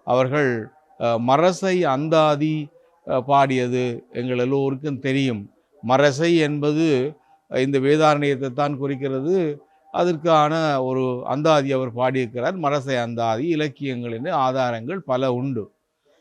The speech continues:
இப்பொழுது நான் என்னுடைய களப்பணிக்காக அங்கே, அ, செல்கிறேன். சென்றபோது அந்த கோவிலை நிர்வகிப்பவர்கள் யார் என்றால், பரணி ஆதீனத்தை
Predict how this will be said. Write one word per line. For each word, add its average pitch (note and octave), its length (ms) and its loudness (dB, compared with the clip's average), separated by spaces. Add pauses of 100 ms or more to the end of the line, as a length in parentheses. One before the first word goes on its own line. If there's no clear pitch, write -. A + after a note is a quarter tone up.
(120)
இப்பொழுது F3 360 4
நான் F3 260 2
என்னுடைய B2+ 600 0
களப்பணிக்காக C#3 1080 0
அங்கே, A#2+ 500 -4 (280)
அ, A2+ 220 -4
செல்கிறேன். B2+ 680 -6 (560)
சென்றபோது E3 840 -2 (640)
அந்த A#3 400 0
கோவிலை D#3+ 800 2 (1040)
நிர்வகிப்பவர்கள் C3 1200 0 (720)
யார் D#3 340 4
என்றால், B2+ 720 -2 (500)
பரணி G#3+ 520 2
ஆதீனத்தை D#3 720 0